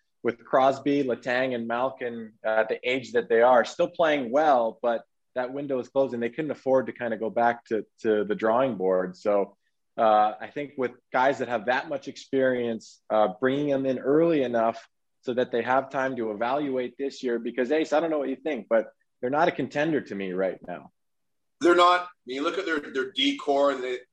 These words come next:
Speaker 2: Dumoulin's not in right now, but even Dumoulin's there, I don't think they are. Up front, they're not as deep as they've been in previous years, but it, for me, it comes down to goaltending. Jarry and DeSmith,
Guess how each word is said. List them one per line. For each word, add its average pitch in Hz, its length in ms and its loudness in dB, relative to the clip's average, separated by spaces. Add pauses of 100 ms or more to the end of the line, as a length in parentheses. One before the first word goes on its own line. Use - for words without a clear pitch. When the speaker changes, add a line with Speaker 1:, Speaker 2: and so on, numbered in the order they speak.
(140)
Speaker 2:
Dumoulin's 170 380 0
not 143 200 2
in 147 160 -2
right 147 180 -2
now, 143 220 -2
but 147 120 -6
even 160 260 -10
Dumoulin's 143 380 -6
there, 123 320 -2 (420)
I 120 120 0
don't 147 180 0
think 139 320 -4
they 120 140 0
are. 117 300 4 (140)
Up 139 120 -2 (120)
front, 143 280 -2
they're 127 100 -2
not 143 220 0
as 135 140 -6
deep 143 180 -6
as 127 100 -6
they've 120 240 -4
been 127 140 0
in 120 160 -4
previous 135 480 -6
years, 131 200 4
but 131 160 2
it, 123 100 -4 (220)
for 135 140 -4
me, 151 120 2
it 196 260 0
comes 151 240 0
down 143 240 2
to 131 80 -6
goaltending. 113 560 -6 (720)
Jarry 170 320 4
and 151 80 0
DeSmith, 143 460 -2